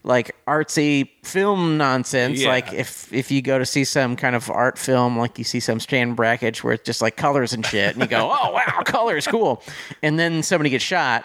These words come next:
Speaker 1: and then they get reveal, and you go, "Okay, well,
Speaker 2: Yeah.
Speaker 1: okay, cool. I
Speaker 2: I knew
Speaker 1: guess they
Speaker 2: that
Speaker 1: got
Speaker 2: happened.
Speaker 1: shot."
Speaker 2: Yeah.
Speaker 1: Um, but it also, th-, I think the movie it intends to be is, like, kind of a whodunit,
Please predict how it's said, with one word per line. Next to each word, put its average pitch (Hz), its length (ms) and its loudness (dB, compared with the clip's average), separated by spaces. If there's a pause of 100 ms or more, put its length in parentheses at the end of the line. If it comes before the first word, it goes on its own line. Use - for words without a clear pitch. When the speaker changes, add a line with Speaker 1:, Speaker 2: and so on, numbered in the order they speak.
Speaker 1:
and 139 140 2
then 131 140 2
they 123 180 2
get 101 140 -8
reveal, 131 480 2
and 123 100 2
you 113 60 -2
go, 123 300 2
"Okay, 139 280 2
well, 123 400 2 (840)
Speaker 2:
Yeah. - 100 -8
Speaker 1:
okay, 175 360 2
cool. 175 360 0
I 147 80 2
Speaker 2:
I - 20 0
knew 120 80 0
Speaker 1:
guess 127 100 4
they 135 60 2
Speaker 2:
that 131 120 2
Speaker 1:
got 131 240 2
Speaker 2:
happened. 143 340 0 (140)
Speaker 1:
shot." 95 300 -4 (320)
Speaker 2:
Yeah. 139 300 4
Speaker 1:
Um, 131 240 0 (320)
but 180 120 2
it 185 120 2
also, 190 640 2 (800)
th-, 143 160 -8
I 147 80 0
think 254 180 -2
the 190 80 2
movie 170 260 0
it 160 60 2
intends 254 440 -2
to 165 80 0
be 139 160 2
is, 143 180 0
like, 143 320 -2
kind 151 180 -2
of 151 80 -4
a 165 80 2
whodunit, 151 600 2